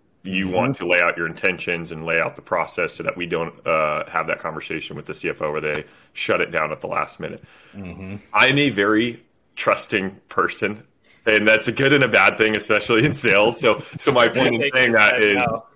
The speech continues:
Speaker 3: Bad
Speaker 1: my point
Speaker 3: Griff.
Speaker 1: is, <laughs> my point in saying that is, you know, I'm, I hear that, and I, it sounds great to get to F P and A, but my champion, if they were to come back and say,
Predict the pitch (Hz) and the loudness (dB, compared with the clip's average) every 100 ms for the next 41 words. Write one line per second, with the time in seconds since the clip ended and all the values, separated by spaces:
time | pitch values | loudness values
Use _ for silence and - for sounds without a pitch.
0 | _ - 151 151 110 113 120 123 117 - | _ -8 -2 2 4 4 2 2 -2 -6
1 | 135 117 220 208 160 143 - - - 127 | -6 -4 -4 0 0 0 -8 -20 0 0
2 | 120 139 135 117 120 117 107 98 95 92 | 4 4 4 4 4 4 4 2 2 0
3 | 90 - - _ - 135 101 87 - - | -2 -8 -20 _ -8 0 4 4 2 -8
4 | - 98 101 95 - 98 101 - 156 160 | -2 0 0 -2 -4 2 2 2 4 6
5 | 120 95 90 85 95 90 90 - - 87 | 6 4 4 2 2 2 2 0 -2 -2
6 | - 107 95 101 - 92 - 90 98 87 | 0 0 0 -2 -2 -4 -4 -4 -4 -2
7 | 87 85 90 85 82 110 101 95 87 85 | -2 -2 -2 -2 -2 -2 -2 -2 -6 -4
8 | 92 87 92 98 92 87 98 87 87 85 | -6 -6 -2 0 0 -2 -2 0 0 -2
9 | 85 - 92 85 82 | -8 -4 -2 0 -2